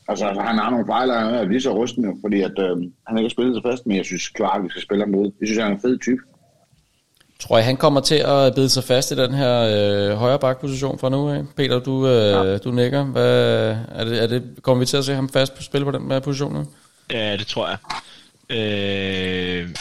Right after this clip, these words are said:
Speaker 3: som Thor siger, det er jo ikke, fordi han spiller hundrede procent fejlfrit, øh, men han er en af de bedste, vi har i går, uanset om han lader mål eller ej. Der er sgu noget drive og noget power og noget, "her kommer jeg" i ham.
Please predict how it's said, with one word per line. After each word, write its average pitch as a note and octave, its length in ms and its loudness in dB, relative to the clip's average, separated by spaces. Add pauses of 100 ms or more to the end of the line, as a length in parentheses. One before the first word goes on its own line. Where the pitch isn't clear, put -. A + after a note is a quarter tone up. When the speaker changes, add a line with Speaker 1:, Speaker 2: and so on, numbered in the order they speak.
Speaker 3:
som G#2+ 160 -4
Thor B2+ 220 -2
siger, B2 260 -2
det A#2 60 -8
er A#2 40 -2
jo A#2 40 0
ikke, A#2 120 -6
fordi B2+ 220 -4
han A#2 200 -4
spiller A2 340 -2
hundrede A#2+ 240 -4
procent A2+ 280 -6
fejlfrit, A#2 500 -4 (560)
øh, A#2 160 0
men G#2 100 -2
han G#2+ 180 -2
er G#2+ 40 -4
en A#2+ 120 -2
af C3 80 -2
de B2+ 60 -2
bedste, A#2 320 -4
vi B2 80 -2
har - 280 -4
i B2 120 -8
går, A#2+ 460 -2
uanset A#2+ 360 -4
om G#2+ 80 -6
han G#2 120 -4
lader G#2 200 -2
mål A2 240 -2
eller G#2+ 140 -2
ej. G2+ 200 -6 (560)
Der G#2 60 0
er G#2 80 -2
sgu B2+ 200 -4
noget G2+ 440 -2
drive G#2 340 -2 (180)
og G2 640 -2
noget G2+ 240 -2
power A2 440 0
og G#2 180 -2
noget, G2+ 160 -2
"her A#2 140 -2
kommer A2 240 -4
jeg" G2+ 260 -2
i G#2+ 60 -2
ham. A2+ 180 -6